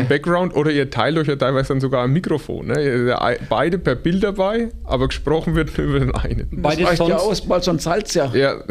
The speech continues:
Speaker 1: <laughs> Das haben wir grad gemerkt, ne?
Speaker 3: Ja.
Speaker 2: Ah, sehr, sehr schön. Jetzt haben wir das Familienfest ja gehabt. Wart ihr auch mit dabei? Wie, wie ist denn für euch, wenn wir dann so ein Fest haben und ihr da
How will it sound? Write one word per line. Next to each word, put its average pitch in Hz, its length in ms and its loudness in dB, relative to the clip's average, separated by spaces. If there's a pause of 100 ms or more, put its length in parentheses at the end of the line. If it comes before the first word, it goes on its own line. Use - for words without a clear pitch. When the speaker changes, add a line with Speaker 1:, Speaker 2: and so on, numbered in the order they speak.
(320)
Speaker 1:
<laughs> - 380 0
Das 110 380 -2
haben 95 100 2
wir 92 80 2
grad 95 240 -2
gemerkt, 104 400 -4
ne? 131 120 -2
Speaker 3:
Ja. 143 100 -2 (280)
Speaker 2:
Ah, 143 380 0
sehr, 123 340 0
sehr 123 220 0
schön. 107 360 -2 (1120)
Jetzt - 140 -2
haben 156 60 4
wir 185 60 2
das 180 60 -2
Familienfest 202 640 2
ja 208 80 0
gehabt. - 320 -4 (1000)
Wart 120 200 2
ihr 123 120 2
auch 127 100 2
mit 156 140 0
dabei? 151 360 0
Wie, 135 400 2
wie 135 80 0
ist 147 140 -4
denn 143 100 2
für - 180 0
euch, 180 260 0
wenn 123 160 0
wir 110 60 2
dann 107 140 0
so 107 180 -2
ein 101 60 0
Fest - 320 -4
haben 104 220 -2
und 101 180 -4
ihr 104 220 0
da 95 460 0